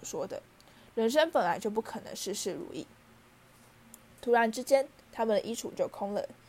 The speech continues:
行李箱也打包妥当，而那位的蟾蜍被人发现堵在厕所的一个角落。学生们每人都收到一张通知，警告他们不得在假期中使用魔法。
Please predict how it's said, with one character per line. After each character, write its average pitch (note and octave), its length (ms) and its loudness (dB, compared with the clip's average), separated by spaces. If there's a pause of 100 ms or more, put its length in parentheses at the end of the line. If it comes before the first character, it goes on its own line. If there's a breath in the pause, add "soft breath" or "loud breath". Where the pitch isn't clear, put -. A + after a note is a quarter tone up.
(300 loud breath)
行 A#3+ 180 0
李 C4 160 4
箱 A3+ 240 4
也 E3 180 2
打 - 160 2
包 G3 220 4
妥 - 240 -10
当， - 100 -6 (520 loud breath)
而 G#3+ 100 2
那 B3 160 8
位 B3+ 140 8
的 G#3+ 100 4
蟾 F#3+ 240 -2
蜍 - 140 -4
被 A3 120 0
人 F#3+ 160 2
发 G3 160 0
现 G#3 220 -4
堵 - 120 -12
在 F#3 140 0
厕 A3+ 220 0
所 - 180 -6
的 - 80 -12
一 - 100 -12
个 - 120 -8
角 - 180 -6 (120)
落。 C3+ 120 -4 (560 loud breath)
学 - 160 2
生 D#4 140 4
们 D4+ 140 6
每 E3+ 180 4
人 A#2+ 160 0
都 G#3 140 2
收 G#3+ 180 0
到 G#3 160 8
一 G#3 140 2
张 G3 240 2
通 G#3+ 200 -6
知， A3 300 -8 (260)
警 E3 140 -8
告 G#3 160 4
他 A#3+ 140 0
们 G3+ 160 0
不 B3+ 120 0
得 - 160 4
在 G3 140 4
假 G3 180 4
期 F3 200 -4
中 G#3 200 -2
使 - 260 -6
用 E3 140 -2
魔 - 200 -16
法。 - 180 -4